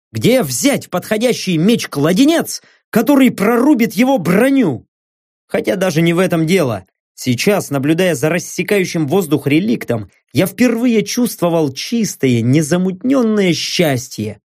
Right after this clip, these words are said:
как тогда, в детстве, когда мы с братом принесли домой ежа. Маленький,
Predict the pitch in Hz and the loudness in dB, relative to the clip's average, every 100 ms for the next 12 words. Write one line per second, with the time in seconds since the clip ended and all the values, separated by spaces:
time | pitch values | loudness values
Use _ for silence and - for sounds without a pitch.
0 | _ 127 123 127 127 160 165 120 _ _ | _ -6 -4 -2 0 0 -2 -6 _ _
1 | _ - 120 165 269 160 - - 104 - | _ -10 -2 4 4 2 -4 -12 -14 -14
2 | _ _ 139 151 214 202 123 185 254 240 | _ _ -2 2 2 2 0 0 0 0
3 | 151 135 180 180 - 214 160 202 233 175 | -2 -2 0 0 0 0 2 2 2 0
4 | 110 180 220 180 175 95 - _ _ _ | -2 0 0 0 -2 -4 -14 _ _ _
5 | _ _ _ _ 107 104 175 208 143 110 | _ _ _ _ -6 0 0 2 0 0
6 | - 101 - | -6 -14 -14